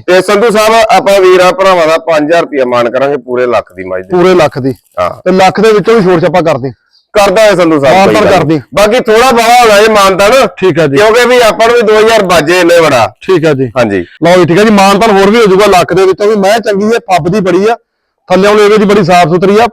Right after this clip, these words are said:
Speaker 2: ਬਾਕੀ ਖੁੱਲੂ ਖਾਲੂ ਵੀ ਅਜੇ ਚੰਗਾ। ਅੱਠਾਂ ਸੱਤਾਂ ਦਿਨਾਂ ਦੇ ਵਿੱਚ ਦੋਸਤੋ, ਜਿਵੇਂ ਆਪਾਂ ਗੱਲ ਕਰਦੇ ਹੁੰਦੇ ਵੀ ਥੱਲਿਆਂ ਚੰਗੀ ਬਣ ਕੇ ਚੰਗਾ ਸੋਹਣਾ ਚੱਡਾ ਚੁੱਡਾ ਮਾਰੂਗੀ ਕਰਮ ਵਾਲੀ, ਉਹ ਆਪਾਂ ਦਿਨਾਂ ਤੇ ਛੱਡ ਦਿੰਦੇ ਆ, ਠੀਕ ਆ। ਇੱਧਰ ਰਿੰਕੂ ਵੀਰ, ਇੱਧਰ ਆ ਜਾਈਏ ਤੇ ਇੱਕ ਵੱਡੇ ਕੱਦ ਬੁੱਤ ਦੇ ਵਿੱਚ ਆਪਣੇ ਕੋਲ ਆਹ ਮੱਝ ਖੜੀ ਆ।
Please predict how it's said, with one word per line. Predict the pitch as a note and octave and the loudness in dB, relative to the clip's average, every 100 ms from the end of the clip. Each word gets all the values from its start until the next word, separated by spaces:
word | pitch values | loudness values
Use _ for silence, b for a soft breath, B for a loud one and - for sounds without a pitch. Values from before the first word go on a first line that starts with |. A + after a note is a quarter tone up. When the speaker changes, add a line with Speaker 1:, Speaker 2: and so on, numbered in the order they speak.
| G3+ | -2
Speaker 2:
ਬਾਕੀ | F3+ G3 | -4 -4
ਖੁੱਲੂ | F#3+ A3 G3+ | -2 0 0
ਖਾਲੂ | G#3 G#3+ | 0 2
ਵੀ | G3+ | 2
ਅਜੇ | F3 | 0
ਚੰਗਾ। | D#3 D3 D3 - b b b | 0 -2 -2 -4 b b b
ਅੱਠਾਂ | - A3 | -2 0
ਸੱਤਾਂ | G#3+ A3+ A3 | 0 0 0
ਦਿਨਾਂ | A#3 | 2
ਦੇ | A#3 | 2
ਵਿੱਚ | G#3+ A3 | 2 0
ਦੋਸਤੋ, | A3 A3+ | 0 0
ਜਿਵੇਂ | G#3+ G3+ | 0 2
ਆਪਾਂ | G#3 G#3 | 0 0
ਗੱਲ | F#3+ F#3+ | 0 0
ਕਰਦੇ | F#3 F#3+ G3+ | -2 -2 -2
ਹੁੰਦੇ | G3 | -4
ਵੀ | G3+ | -6
ਥੱਲਿਆਂ | - F3 F3+ | -6 -4 -4
ਚੰਗੀ | D#3+ E3+ F#3+ | -4 -4 -2
ਬਣ | F3 E3 | -2 -2
ਕੇ | D3+ F#3 - _ _ _ | -2 -4 -6 _ _ _
ਚੰਗਾ | F3+ F#3 | -2 -2
ਸੋਹਣਾ | F3+ F3+ G3+ F#3+ - _ _ - | -2 -2 0 -2 -6 _ _ -6
ਚੱਡਾ | F3 E3+ | -2 0
ਚੁੱਡਾ | E3+ F3 F3 | 0 0 2
ਮਾਰੂਗੀ | D#3+ F#3 G3 | 2 0 0
ਕਰਮ | F3 D#3+ | 0 0
ਵਾਲੀ, | E3+ F3+ | 2 0
ਉਹ | |
ਆਪਾਂ | F#3 F3 | 0 -2
ਦਿਨਾਂ | D3+ F3+ | -2 -2
ਤੇ | F#3 | -2
ਛੱਡ | D3+ B2+ | -2 -4
ਦਿੰਦੇ | B2 C3+ | -4 -6
ਆ, | C#3 | -6
ਠੀਕ | C#3 G3 | -6 -6
ਆ। | - _ _ _ _ - | -8 _ _ _ _ -4
ਇੱਧਰ | G3+ G#3+ C#4 C4 C4 - | 0 2 2 2 0 -2
ਰਿੰਕੂ | F#3+ G3 | -2 0
ਵੀਰ, | A#3 C4+ A3 | 0 2 2
ਇੱਧਰ | G#3+ C4+ | 2 2
ਆ | A#3 | 2
ਜਾਈਏ | A3+ | 2
ਤੇ | A#3 | 0
ਇੱਕ | G#3+ A#3 G#3+ | 0 0 0
ਵੱਡੇ | G3 G#3+ | 0 0
ਕੱਦ | G#3+ F#3 | 0 0
ਬੁੱਤ | F#3 G#3 G3+ | 0 -2 0
ਦੇ | G#3+ | 0
ਵਿੱਚ | G3+ | 0
ਆਪਣੇ | G3+ G3 | -2 -2
ਕੋਲ | G3 G#3+ | -2 0
ਆਹ | F#3 G#3+ | 0 0
ਮੱਝ | G3+ F#3+ | 0 -2
ਖੜੀ | E3+ D#3+ | -4 -4
ਆ। | D3 | -4